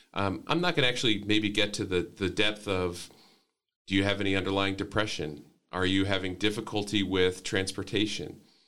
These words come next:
Do you have a loved one that, that is in need and you don't feel like you're able to support them? So I think that there's, there, there are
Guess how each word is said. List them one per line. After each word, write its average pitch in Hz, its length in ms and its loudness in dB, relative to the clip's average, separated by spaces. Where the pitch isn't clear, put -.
Do 95 100 0
you 98 160 4
have 95 560 0
a - 80 -2
loved 117 340 2
one 101 300 2
that, 92 440 -2
that 98 160 2
is 98 140 -2
in 92 140 0
need 104 240 4
and 90 100 -4
you 87 80 -4
don't 90 120 -2
feel 90 120 0
like 87 140 -2
you're 87 100 0
able 85 120 -4
to 80 40 -6
support 98 460 -2
them? - 180 -6
So 143 160 4
I 135 40 4
think 156 260 2
that 135 140 0
there's, 113 280 4
there, 101 280 2
there 95 160 0
are 87 240 0